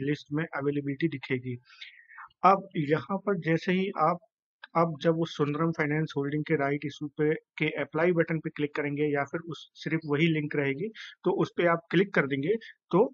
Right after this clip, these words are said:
आप वहां से जो है एक form open होगा, आपको वो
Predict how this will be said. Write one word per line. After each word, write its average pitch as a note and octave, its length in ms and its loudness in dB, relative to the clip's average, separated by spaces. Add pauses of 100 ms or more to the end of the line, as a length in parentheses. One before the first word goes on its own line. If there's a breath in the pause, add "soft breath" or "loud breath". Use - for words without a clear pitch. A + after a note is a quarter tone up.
(100)
आप E3 240 4
वहां C#3 340 0
से G3+ 180 -2
जो D3+ 140 2
है D3+ 140 0 (1000)
एक E3 120 4 (120)
form E3 240 4 (720)
open D#3+ 260 2
होगा, C#3 240 0 (360 loud breath)
आपको D3+ 300 2
वो E3 120 -2